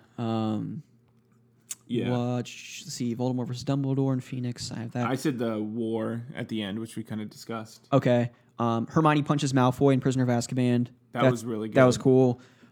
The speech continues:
Speaker 1: Um, the Buckbeak flight. So when, um,
Speaker 2: Yeah.
Speaker 1: shortly after Malfoy gets his face or his arm stomped on, and Harry rides Buckbeak,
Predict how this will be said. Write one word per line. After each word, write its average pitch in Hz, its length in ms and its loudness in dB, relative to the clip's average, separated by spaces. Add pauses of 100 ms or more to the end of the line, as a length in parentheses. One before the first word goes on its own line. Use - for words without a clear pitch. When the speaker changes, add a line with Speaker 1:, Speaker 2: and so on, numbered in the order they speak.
(100)
Speaker 1:
Um, 117 580 0 (240)
the 135 120 4
Buckbeak 139 480 4
flight. 143 460 2
So 135 280 4
when, 123 520 2 (180)
um, - 160 2
Speaker 2:
Yeah. - 280 2
Speaker 1:
shortly 147 340 4
after 131 260 4
Malfoy 127 380 2
gets 120 280 -2 (200)
his 113 160 -2
face - 380 -2
or 127 120 2
his 110 160 -4 (120)
arm 117 180 2
stomped 117 360 -2
on, 117 300 2 (280)
and 131 120 0
Harry 123 200 4
rides 113 460 2
Buckbeak, 123 560 4